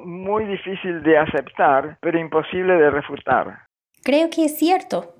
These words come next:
Speaker 2: Cuando uno se pone a pensar, mucha de la información en español que uno ve en este país se trata de documentos traducidos, del gobierno o de los sistemas legal y de salud.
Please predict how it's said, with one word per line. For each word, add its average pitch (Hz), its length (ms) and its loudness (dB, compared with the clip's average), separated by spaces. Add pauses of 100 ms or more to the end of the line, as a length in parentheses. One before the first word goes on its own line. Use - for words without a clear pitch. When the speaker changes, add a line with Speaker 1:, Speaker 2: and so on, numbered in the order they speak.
Speaker 2:
Cuando 247 240 4
uno 285 160 6
se 302 120 0
pone 269 280 2
a 262 80 -6
pensar, 226 500 -2
mucha 285 400 4
de 233 140 2
la 180 80 -4
información 170 560 -6
en 185 100 -2
español 240 500 0
que 233 140 -2
uno 220 220 0
ve 214 160 0
en 262 80 4
este 170 240 -2
país 170 300 -6
se 240 180 -6
trata 233 360 -2
de 220 120 -2
documentos 190 580 -4
traducidos, 214 760 0
del 190 160 2
gobierno 175 640 0
o 208 100 0
de 220 120 2
los 214 140 -2
sistemas 202 500 -4
legal 202 400 0
y 175 80 -2
de 175 100 -2
salud. 202 420 0